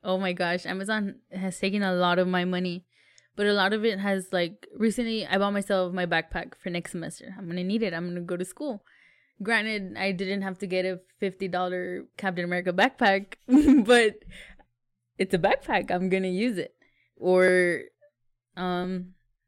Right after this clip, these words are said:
shoes. I buy a lot of shoes, but I need shoes. I wear shoes. <laughs>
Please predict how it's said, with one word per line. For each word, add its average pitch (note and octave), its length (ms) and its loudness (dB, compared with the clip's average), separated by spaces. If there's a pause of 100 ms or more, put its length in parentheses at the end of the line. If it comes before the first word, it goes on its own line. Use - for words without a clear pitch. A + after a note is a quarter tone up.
(200)
shoes. B3 560 -4 (800)
I E3+ 140 -8
buy D#3+ 160 -6
a E3+ 80 -4
lot F#3 160 -6
of G#3+ 80 -8
shoes, C#4+ 320 -6 (240)
but F#3+ 100 -6
I F#3 60 -2
need A#3 220 -2
shoes. F3 240 -6
I F3 100 -2
wear G#3 240 -2
shoes. - 420 -10 (520)
<laughs> D#4 100 6